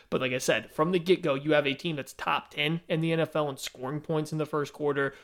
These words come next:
versus a defense that's just average. They're middle of the pack in terms of how many points they let up. The Chiefs should get out to a good start. The Browns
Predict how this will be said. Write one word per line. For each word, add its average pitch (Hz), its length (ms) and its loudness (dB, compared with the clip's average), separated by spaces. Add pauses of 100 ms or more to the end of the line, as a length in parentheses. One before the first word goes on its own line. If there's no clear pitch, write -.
(140)
versus 139 260 -2
a 135 40 -4
defense 151 520 -2
that's 156 160 -4
just 190 260 -2
average. 135 440 2
They're 143 140 -4
middle 151 340 4
of 139 100 0
the 143 80 -4
pack 139 340 0
in 131 100 -16
terms 135 240 -12
of 139 80 -10
how 139 160 -2
many 135 180 -4
points 135 320 -6
they 131 120 -4
let 123 220 -2
up. 143 260 4 (340)
The 156 100 4
Chiefs - 300 2
should 190 480 4
get 170 120 2
out 147 200 2
to 147 100 -4
a 143 60 -4
good 135 180 -8
start. 135 380 -2 (220)
The 143 100 -2
Browns 147 500 2